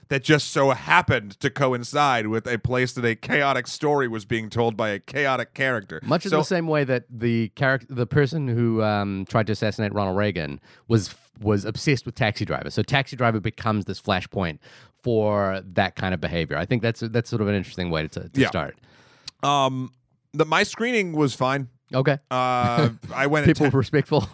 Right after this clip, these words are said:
Speaker 1: I mean, kinda. I went at ten o'clock in the morning. There were some people chatting in the back, but that's a little bit par for the course, um, at the Astoria, at the, uh, U A Kauffman.
Speaker 2: Yeah.
Speaker 1: Um, uh, it was fine.
Speaker 2: Yeah.
Speaker 1: Um, I think wha-, I, I could tell people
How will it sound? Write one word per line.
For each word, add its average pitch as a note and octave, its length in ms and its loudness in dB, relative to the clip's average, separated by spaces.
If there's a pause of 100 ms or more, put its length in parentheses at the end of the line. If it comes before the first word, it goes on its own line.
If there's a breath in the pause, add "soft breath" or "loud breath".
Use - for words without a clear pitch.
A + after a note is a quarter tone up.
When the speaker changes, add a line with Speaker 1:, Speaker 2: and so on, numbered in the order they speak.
(120)
Speaker 1:
I E3+ 60 -2
mean, F#3 100 0
kinda. F3 320 0
I D3 100 0
went E3+ 180 4
at D3 40 -10
ten D#3 160 -4
o'clock C#3 340 -2
in C#3 60 -2
the B2 60 -2
morning. B2+ 340 0
There C#3 100 2
were C#3+ 80 2
some C#3 160 -6
people C3+ 280 0
chatting A#2+ 400 -2
in A#2 60 -4
the A2 80 -2
back, G#2 300 -2
but G#2+ 140 -2
that's G#2+ 300 -2
a G#2+ 40 -4
little G#2+ 200 0
bit G#2 160 -4
par G#2 180 2
for - 60 -10
the G2+ 80 -8
course, G2+ 520 -2
um, F#2 600 -4 (100)
at F#2 220 -6
the G2 120 -6
Astoria, G2 440 -2 (120)
at G2+ 120 -6
the, F#2+ 280 -2
uh, F#2 220 0
U G#2 240 0
A G2 100 -2
Kauffman. F#2+ 520 -4 (340 loud breath)
Speaker 2:
Yeah. G#2 440 0
Speaker 1:
Um, G2 520 -4
uh, - 180 -6
it D3 140 -4
was G#3 220 0
fine. G#3+ 400 0 (200)
Speaker 2:
Yeah. C#3 380 2
Speaker 1:
Um, C#3 320 -4 (420)
I C#3+ 120 2
think F3+ 480 0
wha-, D#3+ 220 6 (340 loud breath)
I, - 300 -2
I E3+ 100 6
could E3 180 4
tell E3+ 260 2
people E3 680 0